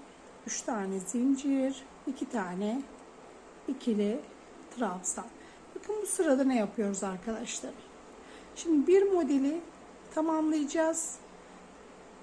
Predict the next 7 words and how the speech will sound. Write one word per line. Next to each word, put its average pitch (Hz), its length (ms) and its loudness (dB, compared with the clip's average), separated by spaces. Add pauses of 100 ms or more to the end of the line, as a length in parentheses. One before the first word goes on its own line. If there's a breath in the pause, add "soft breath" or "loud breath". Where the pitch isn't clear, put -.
(280)
Bir 392 140 10
modelimizi 254 800 4
iki - 200 -2
model 220 340 4
olarak 254 540 0
hazırlık 196 400 0
çalışacağız. 190 680 -4